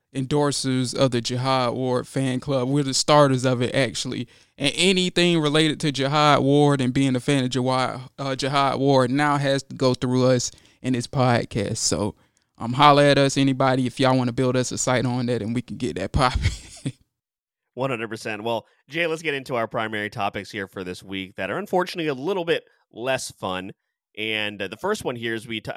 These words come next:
Speaker 2: we have to talk about the news about Urban Meyer and Trent Baalke that came out yesterday. Uh, so both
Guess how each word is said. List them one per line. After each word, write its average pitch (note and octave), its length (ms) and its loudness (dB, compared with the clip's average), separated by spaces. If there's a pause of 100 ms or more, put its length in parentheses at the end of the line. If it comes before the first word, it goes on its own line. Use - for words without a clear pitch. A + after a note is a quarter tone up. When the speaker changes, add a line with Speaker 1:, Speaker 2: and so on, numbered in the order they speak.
Speaker 2:
we A#2+ 80 -10
have E3 140 -4
to - 60 -18
talk B2+ 220 -4
about A2+ 240 -4
the G#2 80 -12
news G#2 460 -6 (320)
about G2+ 260 -4
Urban G2+ 320 -6
Meyer F#2 320 -2
and F2 180 -8
Trent E2+ 320 -12
Baalke F2 400 -6
that D#2 200 -10
came E2+ 240 -10
out D#2 200 -6
yesterday. C#2+ 960 -6 (300)
Uh, D#2+ 100 -8
so F2+ 140 -6
both A2+ 320 -2